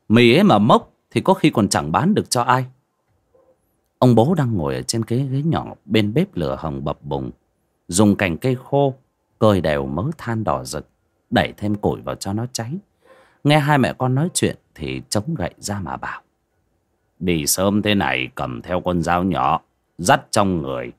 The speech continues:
để phòng con ma rừng ma rú nó bắt mất hồn ấy." Điểu bé mỉm cười: "Làm gì có ma hả bố? Thời buổi hiện đại rồi.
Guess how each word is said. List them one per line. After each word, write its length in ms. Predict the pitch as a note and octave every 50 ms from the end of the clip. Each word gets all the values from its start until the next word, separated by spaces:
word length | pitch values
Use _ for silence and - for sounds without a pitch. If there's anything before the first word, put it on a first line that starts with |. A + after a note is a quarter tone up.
| _ _ _ _ _ _ _ _ -
để 300 | F2+ G2 F#2+ D2+ C#2 -
phòng 280 | - F2+ E2+ E2+ E2
con 200 | D#2+ F#2 F#2+ G2
ma 240 | G2+ G2+ G2 G2 F#2
rừng 260 | D#2+ D#2+ C2+ - -
ma 200 | - D#2+ F#2+ G2+
rú 240 | F#2 G#2+ A2+ A#2+ B2
nó 140 | A#2+ A#2+ A#2
bắt 240 | A2 - - - -
mất 220 | G2 G#2+ A#2 - -
hồn 360 | - - - C#2+ C2+ B1+ B1
ấy." 240 | D2 F2+ E2+ C#2 B1+ - _ _ _ _ _ _ _ _ _ _ _ _ _ _ _ _ _ _ _ _ _ _ _ _ _ -
Điểu 200 | A#2+ G2+ D#2 C#2+
bé 220 | E2+ F#2 A2 D3+
mỉm 260 | F3 C3+ F2+ C#2+ B1+ C2 -
cười: 240 | - E2+ D2 C2+ B1+ _ _ _ _ _ _ _ _ _ _ _ _ _ _ _ _ - -
"Làm 200 | G#2 G#2+ G2+ F#2
gì 140 | F#2+ G2+
có 140 | F2 - C#3
ma 240 | D3 C3+ B2 A#2+ A#2
hả 100 | E2 D2+
bố? 360 | D2+ E2 G2 A#2 C#3 E3 F3+ _ _ _ _ _ _ _ _
Thời 160 | - A2 G#2
buổi 200 | G2+ G2 F#2+ F2
hiện 200 | F2+ A2 G2+ G2
đại 220 | A2 G#2 G2 E2+ E2
rồi. 240 | D#2+ G2 F#2 F2+